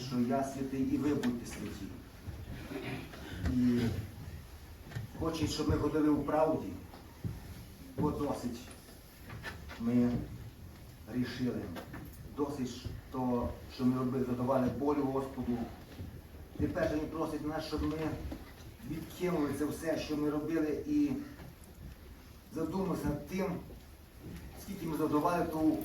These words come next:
неправду людям, скільки задавали болю своїм рідним.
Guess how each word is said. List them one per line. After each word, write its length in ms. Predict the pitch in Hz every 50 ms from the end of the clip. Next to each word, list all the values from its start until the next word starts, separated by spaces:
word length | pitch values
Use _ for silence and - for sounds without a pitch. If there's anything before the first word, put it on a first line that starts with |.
| - - 123
неправду 720 | 131 139 123 - - 160 165 165 151 147 147 139 135 131 135
людям, 320 | 147 151 147 143 139 135 127 - - - - - - - - - - - - - - - - - - - - -
скільки 260 | - 175 170 160 151
задавали 600 | 135 143 139 143 151 151 165 165 160 156 151 143 127 123 - - - - - - - - - - - - - - - - - - - - - 107
болю 480 | 151 165 170 170 156 151 143 131 - - - - - -
своїм 340 | - 135 143 143 139 135 127
рідним. 480 | 123 - - 156 - 143 143 139 131